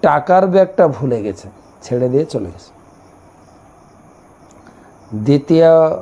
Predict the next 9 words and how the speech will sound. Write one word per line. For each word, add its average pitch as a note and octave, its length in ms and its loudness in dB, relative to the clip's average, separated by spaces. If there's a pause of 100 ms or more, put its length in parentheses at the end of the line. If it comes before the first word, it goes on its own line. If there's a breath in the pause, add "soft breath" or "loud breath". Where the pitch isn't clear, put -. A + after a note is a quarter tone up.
(520)
তারপরে D3+ 480 2
আর D3+ 120 4
একটা D#3 260 -2
লোক C#3 240 -2
ঢুকেছে, A#2 440 -8 (320)
সে C#3 180 -4
ছিল D3+ 200 -2
প্রচণ্ড D#3 640 -4
গরিব। B2 440 -4